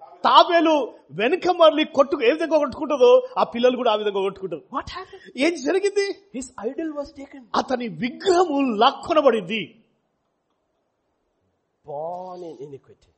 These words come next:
Speaker 1: అపరాధములో
Speaker 2: I was
Speaker 1: నిర్మించబడి.
Speaker 2: shaped in iniquity.
Speaker 1: నేను అపరాధ పాపంలో జన్మించి అపరాధములు నిర్మించబడి.
Speaker 2: Covetousness.
Speaker 1: లోభము.
Speaker 2: Covetousness.
Speaker 1: లోభము.
Speaker 2: Covetousness.
Speaker 1: లోభము.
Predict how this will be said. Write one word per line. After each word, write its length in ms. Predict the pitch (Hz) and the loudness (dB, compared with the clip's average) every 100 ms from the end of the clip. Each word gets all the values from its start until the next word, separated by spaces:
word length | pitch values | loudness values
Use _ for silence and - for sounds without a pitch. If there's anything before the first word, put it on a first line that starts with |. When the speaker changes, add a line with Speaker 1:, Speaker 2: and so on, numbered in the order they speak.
| _ 135 | _ -16
Speaker 1:
అపరాధములో 840 | 131 170 202 226 214 214 202 202 | -12 -8 -4 -2 -2 -4 -2 -2
Speaker 2:
I 40 | 190 | -2
was 100 | 156 | -6
Speaker 1:
నిర్మించబడి. 800 | 170 170 175 - - 185 185 160 - - - - | -10 -10 -14 -12 -6 -4 -4 -6 -10 -10 -8 -4
Speaker 2:
shaped 480 | 339 277 - - | -4 -4 -8 -18
in 60 | 170 | -18
iniquity. 460 | - - _ _ - | -18 -20 _ _ -8
Speaker 1:
నేను 180 | 190 165 | -6 -4
అపరాధ 380 | 180 233 233 233 208 | -2 2 4 2 -2
పాపంలో 440 | 233 233 226 214 | -4 -4 0 0
జన్మించి 500 | 165 190 185 175 180 | 2 -6 -8 -12 -14
అపరాధములు 480 | 156 208 208 196 185 | -10 -4 -2 -4 -10
నిర్మించబడి. 680 | 180 165 175 151 - 147 131 | -10 -8 -8 -10 -16 -18 -20
Speaker 2:
Covetousness. 600 | 117 _ _ _ 131 165 | -20 _ _ _ -12 -8
Speaker 1:
లోభము. 500 | 180 160 160 147 113 _ - | -8 -8 -12 -16 -20 _ -20
Speaker 2:
Covetousness. 460 | - _ - _ _ 139 | -20 _ -20 _ _ -10
Speaker 1:
లోభము. 580 | 175 180 180 151 139 - _ _ - | -6 -6 -8 -12 -18 -20 _ _ -20
Speaker 2:
Covetousness. 560 | _ _ _ _ 123 | _ _ _ _ -14
Speaker 1:
లోభము. 460 | 160 147 139 135 | -12 -12 -18 -20